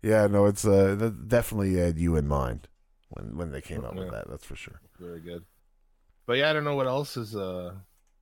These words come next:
Speaker 2: what else is going on in A E W, I guess.
Speaker 1: I know that,
Speaker 2: You
Speaker 1: like,
Speaker 2: anything from Collision?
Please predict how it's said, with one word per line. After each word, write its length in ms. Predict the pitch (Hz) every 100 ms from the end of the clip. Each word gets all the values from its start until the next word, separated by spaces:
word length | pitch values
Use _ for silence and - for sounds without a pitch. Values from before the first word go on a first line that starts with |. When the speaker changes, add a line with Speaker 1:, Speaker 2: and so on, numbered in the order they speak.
| _ _ _ _
Speaker 2:
what 140 | 95 98
else 240 | 98 -
is 60 | 90 87
going 280 | 92 87 82
on 300 | 87 95 85
in 80 | 80
A 20 |
E 160 | 82 82
W, 380 | 90 85 76 78
I 40 |
guess. 200 | 85 104 - _
Speaker 1:
I 80 | 127
know 180 | 143 170
that, 320 | 165 156 127
Speaker 2:
You 80 | 113
Speaker 1:
like, 80 | 104
Speaker 2:
anything 240 | 104 107 98
from 160 | 107
Collision? 500 | - 104 101 113 113